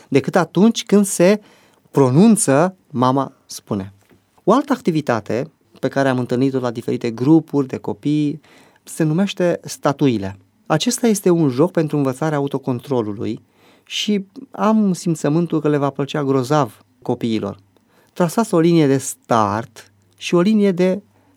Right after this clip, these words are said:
finish, de final. Conducătorul stă la linia de final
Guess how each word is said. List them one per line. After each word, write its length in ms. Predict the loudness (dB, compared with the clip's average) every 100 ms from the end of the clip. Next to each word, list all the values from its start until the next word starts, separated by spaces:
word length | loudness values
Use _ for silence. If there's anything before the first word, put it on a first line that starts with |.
| _
finish, 400 | 0 2 2 0
de 100 | -4
final. 420 | 0 2 2 -2 _ _ _ _ _ _ _ -20 -20 -20 _ _ _
Conducătorul 720 | 4 4 4 2 2 0 0
stă 220 | -2 0
la 140 | 2 4
linia 540 | 2 2 2 0 -2
de 200 | -4 0
final 720 | -2 0 -2 0 0 0 -2